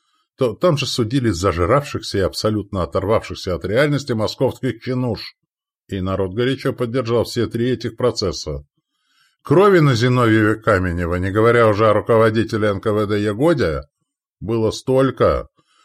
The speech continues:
что отмыть ее не было никакой возможности.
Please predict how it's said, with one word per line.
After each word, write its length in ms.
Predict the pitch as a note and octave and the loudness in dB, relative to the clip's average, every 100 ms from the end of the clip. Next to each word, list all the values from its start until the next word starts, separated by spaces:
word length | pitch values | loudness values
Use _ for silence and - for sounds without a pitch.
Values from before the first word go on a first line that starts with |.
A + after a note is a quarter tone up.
| _ _ | _ _
что 260 | - D#3 D3 | -4 2 4
отмыть 360 | B2+ C#3 C#3+ | 4 2 2
ее 160 | C#3 B2 | 2 2
не 140 | B2+ | 2
было 220 | A#2 A#2+ A#2+ | 2 2 2
никакой 640 | A#2 A2 A#2 - D2 C2 | 0 0 -2 -2 -6 -8
возможности. 880 | A1+ - - - - - - - | -10 -16 -20 -20 -20 -20 -20 -20